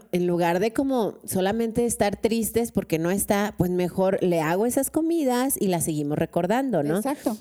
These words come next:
Speaker 1: Ajá, entonces creo que la comida es una parte que también nos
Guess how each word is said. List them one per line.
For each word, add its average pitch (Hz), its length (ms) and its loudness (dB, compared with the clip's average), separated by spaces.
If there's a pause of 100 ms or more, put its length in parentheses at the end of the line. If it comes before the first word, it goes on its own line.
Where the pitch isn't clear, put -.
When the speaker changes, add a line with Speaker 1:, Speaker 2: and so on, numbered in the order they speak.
(100)
Speaker 1:
Ajá, 180 380 0
entonces 202 420 0
creo 208 220 0
que 262 80 0
la 349 120 0
comida 196 640 2
es 175 300 2
una 196 260 0
parte 190 320 2
que 190 160 -2
también 147 480 0
nos 160 400 0